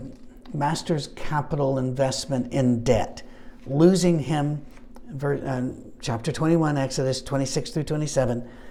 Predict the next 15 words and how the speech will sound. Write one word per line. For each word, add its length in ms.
that's 240
punishment 560
enough. 440
You 100
don't 200
kill 180
the 140
master, 480
but 120
he 60
has 160
to 140
eat 240
the 80
debt 380